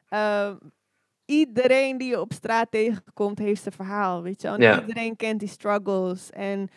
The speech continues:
Speaker 1: sommigen hebben misschien een wat sterker masker. En waardoor het allemaal zo mooi lijkt. En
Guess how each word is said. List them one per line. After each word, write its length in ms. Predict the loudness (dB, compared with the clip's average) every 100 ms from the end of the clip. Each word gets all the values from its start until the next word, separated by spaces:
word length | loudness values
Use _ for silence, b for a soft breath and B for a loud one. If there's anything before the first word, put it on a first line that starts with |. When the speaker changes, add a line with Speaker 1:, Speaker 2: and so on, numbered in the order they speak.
| _ -10
Speaker 1:
sommigen 400 | -4 -2 0 -2
hebben 240 | -2 -2
misschien 540 | -4 -6 -6 -6 -6
een 160 | -6 -4
wat 180 | -6 -8
sterker 480 | -6 -4 -2 -4 -2
masker. 760 | -2 -2 -6 -4 -2 -2 -4 -10 _ _ -8
En 180 | -2
waardoor 280 | 0 2 2
het 140 | 0 -2
allemaal 300 | -4 -2 0
zo 380 | 2 4 2
mooi 360 | 2 2 0 0
lijkt. 800 | 0 0 2 0 -4 -10 -20 -14
En 540 | -8 -6 -6 -8 -14